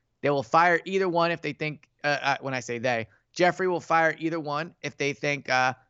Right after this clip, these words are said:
he's not, that they're not doing a good job. And I don't think the money will be a factor. You saw they fired Doug, uh, before his contract was up. So it's a little interesting that they did it. It's noteworthy. It's good to know.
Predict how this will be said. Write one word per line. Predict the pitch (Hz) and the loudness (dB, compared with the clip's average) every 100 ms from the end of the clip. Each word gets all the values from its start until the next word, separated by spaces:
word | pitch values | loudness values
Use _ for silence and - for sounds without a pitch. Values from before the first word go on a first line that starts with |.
| - | -8
he's | 139 139 | -4 0
not, | 143 135 | 0 0
that | 147 143 | -4 -2
they're | 143 | -2
not | 143 139 | -2 -2
doing | 147 139 | -4 -4
a | |
good | 131 131 | -4 -4
job. | 117 123 143 160 - | 2 4 4 2 -4
And | 151 | -2
I | 151 | -2
don't | 160 | -2
think | 160 147 | -4 -6
the | |
money | 139 139 151 | -4 -2 -2
will | 143 | -4
be | 131 | -2
a | 135 | -4
factor. | 135 131 131 160 | 0 0 -2 -8
You | 139 | -6
saw | 147 143 | -2 -2
they | 131 | -2
fired | - 139 131 113 | 0 2 0 -2
Doug, | 135 143 131 117 _ _ - | 0 2 2 -4 _ _ -4
uh, | 131 120 | 0 0
before | 120 - 139 | -2 -4 -2
his | 160 - | -2 -2
contract | 135 113 120 110 117 | -2 -2 -4 -4 -6
was | 110 | -2
up. | 117 - | -2 -2
So | - 170 160 - _ _ _ _ _ _ _ | 2 4 4 0 _ _ _ _ _ _ _
it's | - | -2
a | 214 | 4
little | 233 220 | 6 8
interesting | 208 175 185 196 190 175 | 4 0 -4 0 -2 -2
that | 151 165 | -4 -2
they | 165 | 0
did | 151 170 | 4 4
it. | 170 160 | 6 2
It's | - - | -2 -4
noteworthy. | 147 160 156 156 151 151 - | 2 2 4 2 2 -2 -4
It's | 131 | -10
good | - 160 156 | 2 2 2
to | 151 | 0
know. | 147 147 139 | 2 4 2